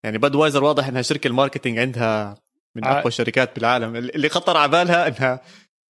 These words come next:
Speaker 1: تعمل هالاتفاق مع ميسي وتبعت لكل لاعب بيرة.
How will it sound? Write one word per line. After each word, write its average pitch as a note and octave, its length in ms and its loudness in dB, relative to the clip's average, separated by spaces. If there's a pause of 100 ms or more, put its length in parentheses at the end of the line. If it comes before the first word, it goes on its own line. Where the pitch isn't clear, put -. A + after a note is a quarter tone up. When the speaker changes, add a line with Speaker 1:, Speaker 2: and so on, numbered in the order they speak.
(200)
Speaker 1:
تعمل C#3+ 220 0
هالاتفاق C3+ 440 0
مع C3+ 140 2
ميسي C#3+ 240 -2
وتبعت B2+ 340 0
لكل B2+ 260 -2
لاعب C3 380 2 (520)
بيرة. A2 300 -4